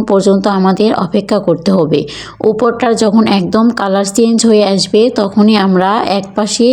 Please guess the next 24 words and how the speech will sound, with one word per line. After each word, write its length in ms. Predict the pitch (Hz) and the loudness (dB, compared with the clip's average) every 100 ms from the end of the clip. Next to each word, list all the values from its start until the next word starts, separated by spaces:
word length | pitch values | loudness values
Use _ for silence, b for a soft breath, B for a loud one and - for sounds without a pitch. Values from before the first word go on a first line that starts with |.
| 190 | 2
একটু 220 | 165 - 214 | 0 0 2
হালকা 380 | 202 190 190 190 | 2 -2 -2 -2
তেল 160 | 208 196 | 0 0
ব্রাশ 300 | 196 202 208 - | 0 -2 -2 -4
করে 240 | - 180 190 | -2 0 2
নিয়ে 240 | 185 175 | 4 4
নিব। 200 | 180 165 160 - _ _ | 2 2 -2 -6 _ _
তেল 220 | - 220 262 220 | 0 2 2 2
ব্রাশ 240 | 214 220 - | 0 -2 -2
করার 240 | 233 226 226 | 0 0 0
কিছুক্ষণের 580 | 233 214 240 269 233 220 | -2 -2 0 2 4 4
মধ্যে 240 | 196 190 240 | 2 2 0
দেখবেন 460 | 233 196 196 214 240 269 | 2 0 0 2 4 2
পরোটাটা 540 | 214 196 196 202 220 202 196 | 2 2 2 0 2 2 0
একদম 280 | 165 196 208 269 | 0 0 2 0
ফুলে 300 | - 233 214 | 2 2 4
উঠবে। 380 | 175 160 - 147 - - - | 2 -2 -2 -4 -6 -12 -4
পরোটা 380 | 233 233 233 247 | 0 0 0 0
যখন 340 | 226 220 240 247 | 0 2 2 2
একদম 360 | 208 196 190 233 | 0 0 0 2
এভাবে 340 | 214 208 226 226 | 2 2 2 0
ফুলে 280 | 226 226 208 | 2 2 4
উঠবে, 300 | 208 202 220 247 | 2 2 0 2
তখন 260 | 226 214 | 0 2